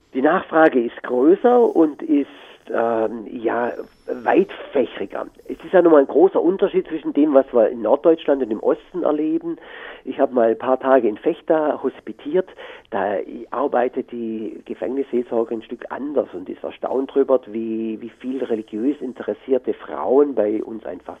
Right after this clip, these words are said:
sind. Das hängt natürlich schon damit zusammen, auch, dass Bayern da noch ein Stück anders ist, aber auch, dass man einfach aus, aus Osteuropa, äh,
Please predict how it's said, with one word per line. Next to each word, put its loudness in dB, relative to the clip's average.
sind. -6
Das -8
hängt -2
natürlich -2
schon 2
damit 4
zusammen, 2
auch, 0
dass -8
Bayern 2
da 4
noch 4
ein -2
Stück -10
anders -6
ist, -10
aber -2
auch, -4
dass -6
man -4
einfach -8
aus, -8
aus -12
Osteuropa, -2
äh, -8